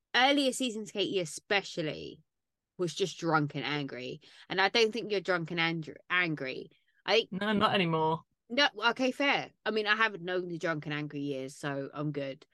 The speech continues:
Speaker 1: Uh, I'll pass on those. Um... yeah, I could s-, see some James Kennedy in myself also.
Speaker 2: Yeah, it's not a good look, is it? But
Speaker 1: I do, I love it though.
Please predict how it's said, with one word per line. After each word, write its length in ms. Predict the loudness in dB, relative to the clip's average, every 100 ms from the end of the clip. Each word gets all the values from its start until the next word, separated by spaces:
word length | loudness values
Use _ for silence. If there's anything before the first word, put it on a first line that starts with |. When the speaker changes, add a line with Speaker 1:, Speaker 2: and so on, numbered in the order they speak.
| _ _ _
Speaker 1:
Uh, 220 | -8 -6 -6
I'll 120 | -6
pass 280 | -4 -2 -2
on 120 | -4
those. 360 | -6 -6 -8 -10 _ 0
Um... 640 | 4 6 6 2 -4 -8 -12 _ _ _ _ _ _ _ _ _ _ _ _ _ _ _ _ _ _ _
yeah, 200 | 0 2 4
I 140 | 0
could 220 | 0 -6
s-, 160 | -6 -14 _
see 200 | -4 -2
some 200 | -2 -6
James 280 | -6 -6 -6
Kennedy 340 | -6 -6 -4
in 80 | -6
myself 400 | -8 -8 -6 -6
also. 460 | -6 -8 -4 -6 -4
Speaker 2:
Yeah, 340 | 2 6 6 4
it's 180 | 0
not 180 | 4 4
a 40 | 4
good 180 | 2 4
look, 300 | 4 2 -2
is 140 | -2
it? 160 | -2 0
But 180 | -2 -2
Speaker 1:
I 120 | -8
do, 120 | -6 -6
I 140 | 0
love 360 | 0 2 0 0
it 200 | -4 -4
though. 540 | -4 -2 -2 -4 -6